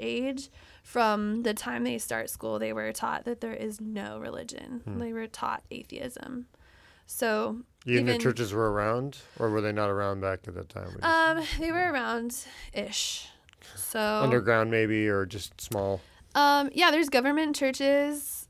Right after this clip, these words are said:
Speaker 1: There's government churches, house churches, three self churches.
Speaker 2: Mm-hmm.
Speaker 1: So it just depends on where they were, what their f-,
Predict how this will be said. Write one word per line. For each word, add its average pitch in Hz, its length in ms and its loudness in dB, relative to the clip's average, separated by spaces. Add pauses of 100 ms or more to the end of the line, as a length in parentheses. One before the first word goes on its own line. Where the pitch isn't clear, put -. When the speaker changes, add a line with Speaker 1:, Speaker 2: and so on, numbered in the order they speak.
Speaker 1:
There's 247 200 0
government 240 440 -2
churches, 233 420 -4
house 220 240 -6
churches, 220 400 -10
three 214 160 -10
self 220 240 -12
churches. 233 600 -14 (140)
Speaker 2:
Mm-hmm. 101 180 -8 (280)
Speaker 1:
So 208 560 0
it - 100 -2
just 269 180 -2
depends 226 520 -6
on 233 160 -2
where 220 160 -2
they 220 140 -2
were, 214 400 -2 (180)
what 226 140 -4
their 220 120 -2
f-, - 120 -12